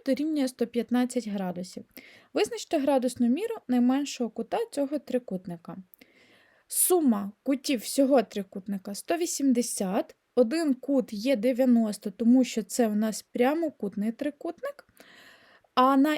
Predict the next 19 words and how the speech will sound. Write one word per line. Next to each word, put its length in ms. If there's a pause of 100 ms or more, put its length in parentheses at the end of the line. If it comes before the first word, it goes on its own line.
інші 360
два 240
кути 580 (140)
гострих, 600 (100)
да, 200
теж 460 (120)
припадає 800
дев'яносто 840
градусів. 720 (680)
Тобто 640 (300)
сума 420
двох 460
кутів — 360
це 180
буде 320
один 400
кут 380
дев'яносто 800
градусів 680